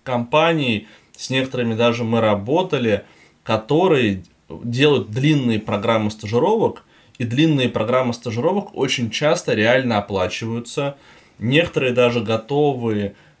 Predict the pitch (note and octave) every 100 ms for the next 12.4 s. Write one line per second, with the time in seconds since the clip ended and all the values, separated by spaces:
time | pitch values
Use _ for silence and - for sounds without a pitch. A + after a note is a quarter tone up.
0 | _ - B2+ B2 C3+ C#3+ B2+ - G2+ G#2
1 | A#2 C3 C#3+ A#2 G#2 A2+ A#2+ B2+ A#2+ G#2+
2 | - - - F#2+ - B2 G#2+ G#2 G2+ A#2+
3 | - - - B2 G#2+ A2 A#2 A2+ G#2+ G#2+
4 | G2+ A#2 A#2 G#2 G2 G#2+ G#2 A#2+ A#2+ G#2+
5 | G#2 A2+ A#2+ - - B2 A#2 - - -
6 | G2+ G#2 A#2 A#2 G#2 G2+ - G#2 G#2 G2
7 | G2 G#2+ G#2 A2+ D#3+ G3 - - _ -
8 | C3 D#3 F3 D3 - - _ B2+ D3 D#3
9 | C#3 B2 B2 D#3 B3 G#3 C#3+ C#3+ C3+ -
10 | C#3+ D3 E3+ E3 C3+ C3+ D#3+ C#3+ C3 G#3+
11 | A3 - - B2+ C3 D3+ - B2+ A#2+ -
12 | G#2 G2 E2